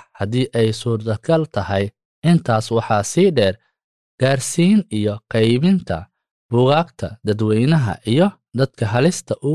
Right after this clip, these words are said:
ah qaadista cudurka way sii socon doontaa xilliga qaboobaha.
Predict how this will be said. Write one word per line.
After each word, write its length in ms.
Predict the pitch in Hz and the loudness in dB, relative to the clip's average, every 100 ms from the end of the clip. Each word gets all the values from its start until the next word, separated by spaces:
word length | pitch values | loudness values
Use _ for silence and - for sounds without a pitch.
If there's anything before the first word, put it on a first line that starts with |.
| 170 | -4
ah 200 | - 113 - _ _ _ - | -4 -4 -4 _ _ _ -6
qaadista 480 | 92 98 123 - 85 | -2 0 -2 -4 -4
cudurka 460 | 113 107 - - 113 - _ _ - | -2 -2 -4 -6 -6 -8 _ _ -4
way 160 | 95 | -2
sii 300 | 101 - 139 | -2 -2 -2
socon 380 | 180 - - 147 143 | -2 -2 -2 -2 -2
doontaa 440 | 101 95 - 107 110 - | -4 -6 -4 -4 -4 -10
xilliga 600 | - 147 110 98 95 92 _ _ _ _ | -2 2 2 0 -4 -8 _ _ _ _
qaboobaha. 560 | 101 104 104 131 120 | 0 2 2 2 -2